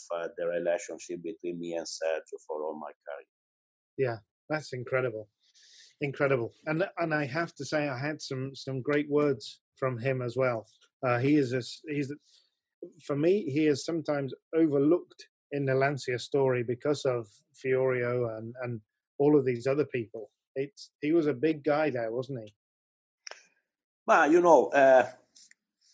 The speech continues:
Speaker 1: for sure it was a, a big team in those days, eh? And, uh, with also unlimited resources, uh, we have to remember, and, uh, it always helps. But, uh, I think that, uh, on the other hand, we have seen other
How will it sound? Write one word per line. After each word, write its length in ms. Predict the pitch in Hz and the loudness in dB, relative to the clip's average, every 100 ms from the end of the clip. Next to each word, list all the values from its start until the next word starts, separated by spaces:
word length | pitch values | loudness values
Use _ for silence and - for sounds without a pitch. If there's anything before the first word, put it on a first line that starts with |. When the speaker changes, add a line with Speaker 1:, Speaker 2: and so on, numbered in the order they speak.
| _ _ _ - | _ _ _ 2
Speaker 1:
for 160 | 131 123 | 6 6
sure 420 | - 165 156 123 | 8 10 10 10
it 140 | 107 | 6
was 300 | 127 120 110 | 6 6 6
a, 260 | 117 113 113 123 | 4 4 2 0
a 60 | |
big 320 | 104 107 113 - - | -2 -2 -2 -4 -12
team 340 | 92 87 80 | -10 -10 -10
in 200 | 80 82 | -10 -8
those 240 | 90 87 78 | -6 -6 -4
days, 440 | 82 76 - - 90 | -6 -6 -8 -6 0
eh? 240 | 104 95 | 0 0
And, 180 | 87 87 | -2 -2
uh, 360 | 87 85 82 | 0 0 0
with 240 | 82 90 90 | -4 -6 -2
also 580 | 90 95 - 101 92 87 | 0 0 0 -2 0 0
unlimited 800 | 90 90 92 104 104 - 90 87 | -2 -4 -2 0 0 -2 -8 -8
resources, 800 | 80 78 80 80 76 - 76 - 76 | -6 -4 -2 -2 -2 -6 -8 -10 -10
uh, 80 | 73 | -8
we 100 | 78 | -4
have 140 | 80 78 | -4 -6
to 220 | - 80 | -10 -10
remember, 560 | 78 76 73 76 73 69 - - | -8 -6 -8 -8 -8 -12 -14 -16
and, 120 | 82 80 | -14 -8
uh, 300 | 76 76 82 - _ - | -6 -6 -10 -16 _ -20
it 100 | - | -8
always 400 | 87 85 87 82 - | -4 -2 -2 -2 -2
helps. 380 | 78 78 - - | -2 -4 -10 -6
But, 160 | 92 - | -6 2
uh, 100 | 120 117 - - _ _ | 2 2 -2 -20 _ _
I 180 | 123 123 - - | 0 2 0 -2
think 320 | 156 185 - | 0 0 0
that, 440 | 202 151 110 104 - 113 | 0 2 2 2 -2 2
uh, 140 | 110 110 _ _ _ _ 117 | 2 0 _ _ _ _ -6
on 160 | 113 | 0
the 80 | 120 | 6
other 260 | 120 117 110 | 6 6 4
hand, 200 | 139 147 | 4 4
we 120 | 107 | 4
have 100 | 101 | 2
seen 280 | - 113 104 | 0 -2 0
other 340 | 104 104 101 | 2 2 0